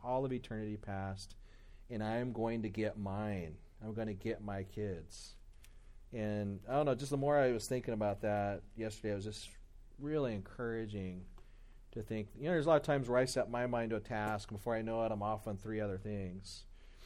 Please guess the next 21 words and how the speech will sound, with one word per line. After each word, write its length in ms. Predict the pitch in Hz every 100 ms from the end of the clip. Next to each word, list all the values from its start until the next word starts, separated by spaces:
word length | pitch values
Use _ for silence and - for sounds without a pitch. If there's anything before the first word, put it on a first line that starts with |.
| - - -
Um, 360 | 117 110 104 104
Jesus 400 | 123 135 131 -
sets 220 | 135 -
his 180 | 147 139
mind 300 | 131 117 113
to 40 |
this 160 | 107 104
task, 520 | - 110 104 104 -
and 100 | 98
he 80 | 104
gets 380 | 101 107 101 95
it 160 | -
done. 480 | 101 92 90 170 165 - - - - - - - -
Uh, 140 | 98 95
he 140 | 101
would 220 | 101 95
not 240 | 104 98 -
be 100 | 98
deterred. 640 | 92 - 101 95 92 87 - - - - - - - - - - 110
And, 280 | 98 101
uh, 300 | 98 98 95